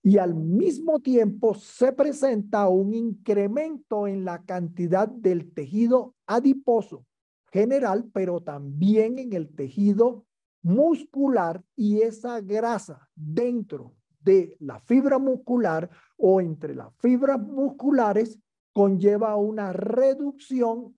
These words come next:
en la función muscular. Además de ello, la adiposidad que se presenta en el individuo desde un punto de vista integral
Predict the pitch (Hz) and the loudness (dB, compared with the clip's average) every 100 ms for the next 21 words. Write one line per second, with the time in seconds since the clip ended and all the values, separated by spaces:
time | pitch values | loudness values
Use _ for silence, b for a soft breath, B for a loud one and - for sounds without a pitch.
0 | _ - 233 254 214 190 180 - 180 160 | _ -4 -4 -4 -8 -10 -10 -8 -8 -4
1 | 175 170 175 - _ - 160 165 151 - | -2 -2 -4 -12 _ -2 2 2 2 -4
2 | - 143 139 151 120 - _ _ _ _ | -6 0 2 0 -2 -10 _ _ _ _
3 | _ _ _ - 165 165 156 190 262 302 | _ _ _ -2 0 0 0 2 2 4
4 | 285 269 220 180 160 147 - - 285 302 | 4 4 2 0 -4 -8 -12 -6 -4 -4
5 | 269 254 254 - 247 247 240 226 233 214 | -2 0 0 0 0 0 -2 -6 -2 -2
6 | 170 - _ _ _ _ _ 220 202 - | -2 -10 _ _ _ _ _ 0 0 2
7 | 262 269 294 - 254 254 240 165 156 _ | 0 0 -6 -4 -8 -8 -8 -10 -10 _
8 | _ 170 170 156 143 151 - 277 302 285 | _ -4 -4 -4 -6 -10 -2 0 2 4
9 | 294 285 262 240 175 165 180 - 143 120 | 6 6 4 2 -2 -2 -8 -6 -6 -4
10 | 165 208 - 269 269 247 240 247 240 - | -2 -2 -2 -4 2 2 2 0 -4 -6
11 | 233 247 233 240 220 180 170 | -8 -6 -2 -2 -2 -4 -6